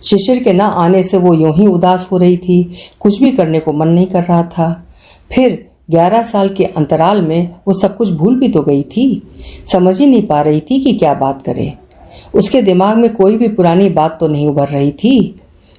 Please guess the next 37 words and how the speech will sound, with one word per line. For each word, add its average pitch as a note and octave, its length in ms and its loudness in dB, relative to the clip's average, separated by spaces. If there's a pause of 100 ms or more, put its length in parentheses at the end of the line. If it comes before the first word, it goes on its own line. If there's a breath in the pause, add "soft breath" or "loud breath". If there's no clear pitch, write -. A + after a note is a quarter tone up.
(120)
होटल G3 300 2
आ E3 240 -2
गया G#3+ 400 -2 (220 loud breath)
तो G3 80 2
एक G3 300 0
क्षण D3+ 220 -4
को D3 140 -2
ठिठकी, - 540 -6 (120)
फिर G3+ 120 2
बोली, D3 400 -4 (300)
"चलो A#3 280 0 (220)
कुछ F#3+ 120 2
देर F3 220 2
बैठ D#3+ 280 -2
कर B3 120 0
जाना।" B3+ 420 0 (920 loud breath)
पर A#3 140 4
स्वर G#3 280 0
की G#3 120 -4
उदासी E3 500 0
से G#3 240 -2
स्पष्ट F3 380 -2
ही A#3 120 0
था G#3 380 0 (300 loud breath)
कि G#3+ 80 4
ये G#3 200 2
केवल F#3 320 2
शब्द F#3 320 -2
भर F3 220 2
ही F3+ 160 4
हैं, F3 260 0 (220 loud breath)
इनमें G#3 300 2
ठहरने E3+ 400 0
का G3+ 100 0
कोई F3 240 0
आग्रह C#3 420 -2
नहीं। C#3+ 300 -2